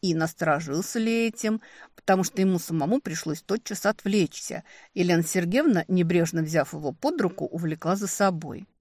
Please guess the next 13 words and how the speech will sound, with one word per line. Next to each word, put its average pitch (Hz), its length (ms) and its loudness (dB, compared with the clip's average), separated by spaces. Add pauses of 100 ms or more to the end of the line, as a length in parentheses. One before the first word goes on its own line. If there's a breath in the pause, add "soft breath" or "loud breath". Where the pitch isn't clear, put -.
(300)
«У 269 80 4
нашей 247 340 6
Лидочки 339 640 0
такой 214 320 4
великолепный 202 600 4
французский 190 600 -2
выговор», 190 640 2 (400 soft breath)
продолжила 165 560 2
она 165 320 2 (160)
нежелательную 170 760 0
для 165 160 0
меня 156 240 0
тему, 160 580 -4